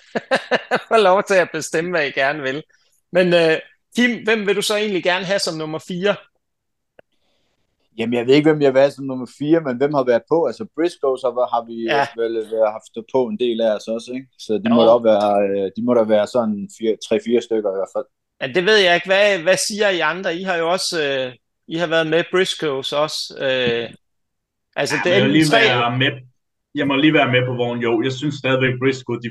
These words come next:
Speaker 3: fortjener at være på den her liste. Nok nummer fire vil nok være meget retfærdigt. Plus de kampe, de har haft med F T R i Ring of Honor og Impact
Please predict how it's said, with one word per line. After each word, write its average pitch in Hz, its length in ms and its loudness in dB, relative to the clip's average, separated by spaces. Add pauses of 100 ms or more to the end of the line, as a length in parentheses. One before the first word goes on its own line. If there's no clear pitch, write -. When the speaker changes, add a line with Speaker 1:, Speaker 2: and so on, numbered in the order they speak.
Speaker 3:
fortjener 120 340 -2
at 104 100 -8
være 110 140 -4
på 107 120 -12
den 113 100 -6
her 110 100 -2 (100)
liste. 110 240 -6 (180)
Nok 131 220 2 (360)
nummer 123 240 -2 (100)
fire 127 260 0 (140)
vil 113 100 -4
nok 110 200 -2
være 110 180 0
meget 110 340 -2
retfærdigt. 110 520 -4 (460)
Plus 147 200 0 (100)
de 127 80 -6
kampe, 123 400 -2
de 120 120 0
har 101 60 -2
haft 113 240 -2
med 104 140 -2 (160)
F - 20 -18 (120)
T - 20 -16 (280)
R 120 60 4 (100)
i - 20 0 (140)
Ring 113 180 -4
of - 120 -14
Honor 117 300 -4 (160)
og 135 80 2 (380)
Impact 131 460 -2